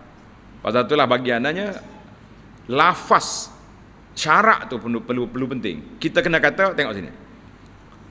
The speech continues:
Pasal dalam hadis Nabi kata, "In habasani habisun fa mahilli haisu habastani." Sekiranya aku terhalang, tulis lafaz dia, tulis atas kepala kita tu. Ana tak bawa, eh, nota kursus haji tadi.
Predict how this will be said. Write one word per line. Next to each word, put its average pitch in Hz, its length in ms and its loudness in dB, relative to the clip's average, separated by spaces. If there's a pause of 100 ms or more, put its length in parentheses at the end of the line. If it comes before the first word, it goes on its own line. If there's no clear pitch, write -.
(360)
Pasal 170 240 4
dalam 160 240 4
hadis 180 240 2
Nabi 156 240 2
kata, 180 320 -2
"In 170 160 -4
habasani 165 720 0
habisun 127 640 -2
fa 143 160 0
mahilli 190 1040 0
haisu 120 320 -4
habastani." 87 560 -10 (880)
Sekiranya 226 640 2
aku 196 240 -2
terhalang, 120 640 -2
tulis 127 240 0
lafaz 113 280 -2
dia, 82 120 -10
tulis 107 240 -6
atas 104 160 -6
kepala 95 240 -4
kita 85 320 -10
tu. - 80 -12 (720)
Ana 110 160 -4
tak 107 160 -6
bawa, 104 320 -2 (160)
eh, 104 160 -4
nota 95 480 -2
kursus 113 240 -6
haji 104 240 -2
tadi. 90 220 -10